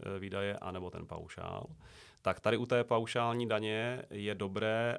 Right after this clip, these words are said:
obzvlášť když tady takhle máme těch více pásem, to už intuitivně člověk chápe, že to už samozřejmě zase na-, nabízí spoustu možností.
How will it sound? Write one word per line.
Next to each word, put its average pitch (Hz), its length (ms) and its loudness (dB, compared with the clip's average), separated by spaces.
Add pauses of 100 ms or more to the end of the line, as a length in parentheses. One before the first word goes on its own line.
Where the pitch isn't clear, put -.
obzvlášť 113 500 2
když 107 100 -2
tady 110 180 0
takhle 104 220 2
máme 101 200 2
těch 92 160 -6
více 90 280 -8
pásem, 92 480 -2
to - 120 -6
už - 400 -4
intuitivně 104 560 0
člověk 98 300 0
chápe, 92 360 0
že 92 100 -4
to 92 140 -6
už - 280 -8
samozřejmě 82 440 -8
zase 82 280 -2
na-, 98 100 0
nabízí 90 320 -4
spoustu 90 340 -10
možností. 85 680 -10